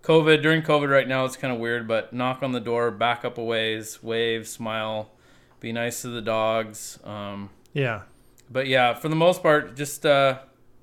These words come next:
Speaker 1: the no trespassing signs, just don't worry about 'em. They're there to keep, keep bad guys away. You're not a bad guy.
Speaker 2: Yeah.
Speaker 1: Just go up
Speaker 2: Oh,
Speaker 1: to the
Speaker 2: that's,
Speaker 1: door,
Speaker 2: that's
Speaker 1: knock,
Speaker 2: good.
Speaker 1: be nice, and, uh, worst they can say is no.
Speaker 2: Yeah.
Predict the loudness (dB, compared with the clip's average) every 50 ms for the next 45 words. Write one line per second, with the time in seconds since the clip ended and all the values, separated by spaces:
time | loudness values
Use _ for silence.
0 | _ -20 -20 -20 -20 _ _ -20 -20 -20 _ _ _ _ -8 -2 0 0 0 2
1 | 2 2 2 2 2 2 0 2 0 -2 -6 -2 0 0 2 2 2 2 0 -2
2 | -4 -8 -12 -12 -12 -14 -14 -8 -4 -4 -2 0 0 0 0 0 2 2 2 4
3 | 2 0 -2 -4 -6 -6 -4 -6 -4 -6 -6 -6 -6 -6 -8 -12 -12 -12 -14 -18
4 | -20 -20 _ _ _ _ _ _ -12 -12 -6 -4 -2 -2 -2 -2 -2 -2 -2 -2
5 | -4 -4 -4 -4 -4 -4 -4 -6 -6 -6 -6 -4 -2 -2 -2 -2 -2 -2 -2 -2
6 | -4 -6 -10 _ _ _ _ _ _ -2 0 0 0 0 -2 -4 -10 -10 -4 -2
7 | 0 2 2 2 4 4 4 4 6 6 8 8 6 6 2 0 0 2 2 2
8 | 2 0 -2 -4 -6 -4 -2 0 2 2 2 2 2 0 -2 -4 -8 -10 -12 -14
9 | -18 -18 -12 -10 -6 -4 -4 -4 -4 -2 0 0 0 2 0 -2 -4 -8 _ _
10 | _ _ _ _ _ _ _ _ _ _ _ _ _ _ _ _ _ -20 _ _
11 | _ -20 -20 _ _ -8 -8 -6 -6 -6 -6 -8 -6 -6 -6 -6 -6 -8 -12 -16
12 | -20 _ -16 -10 -8 -6 -6 -6 -6 -8 -10 -10 -8 -6 -4 -4 -2 -4 -4 -6
13 | -8 -12 _ _ _ _ _ _ _ -10 -2 0 2 4 4 2